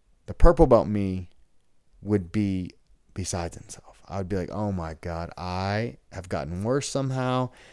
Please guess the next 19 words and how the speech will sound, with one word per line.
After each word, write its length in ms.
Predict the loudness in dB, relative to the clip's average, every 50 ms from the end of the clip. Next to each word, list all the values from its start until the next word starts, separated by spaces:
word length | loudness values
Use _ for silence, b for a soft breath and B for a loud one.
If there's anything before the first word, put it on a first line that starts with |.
| B B
This 220 | -8 -8 -6 -6 -6
is 80 | -6
so 340 | -6 -4 -2 -2 -2 0 -2
embarrassing. 920 | -2 -4 -4 -4 -2 0 2 2 2 2 0 -2 -2 -2 0 0 -2 -4 -6 -8 -10
I 320 | -8 -6 -4 -4 -2 -2
need 380 | -2 -2 -2 -2 -4 -4 -6 -8
to 100 | -10 -10
drill 380 | -10 -6 -2 0 2 2 2 2
this 240 | 0 0 -2 -4 -10
a 60 | -16
thousand 520 | -20 -14 -10 -6 -4 -2 -2 -2 -2 -2 -2
more 180 | -2 -4 -6
times." 400 | -6 -6 -4 -4 -4 -4 -4 -6
Like, 80 | -8 -8
no, 140 | -8 -8 -8
no, 100 | -8 -8
no. 140 | -10 -12 -14 b b b b b b b b b b b b b b b _ _ _ _ _ _ _
Have 500 | -18 -14 -12 -10 -8 -10 -10 -10 -6 -2
patience. 760 | 0 0 0 -2 -4 -6 -8 -12 -14 -18 -20 -18 -18 -18